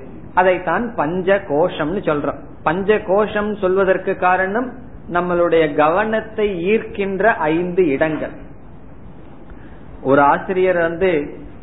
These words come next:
ஆறாவது கோஷம் எல்லாம் இருக்குதுன்னு சொல்ற. ஆறாவது கோஷம் யார் தெரியுமோ?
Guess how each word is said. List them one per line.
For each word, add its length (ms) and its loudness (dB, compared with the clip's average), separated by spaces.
ஆறாவது 640 4
கோஷம் 320 -2
எல்லாம் 200 4
இருக்குதுன்னு 360 -2
சொல்ற. 520 -2
ஆறாவது 600 4
கோஷம் 320 -2
யார் 260 2
தெரியுமோ? 500 -4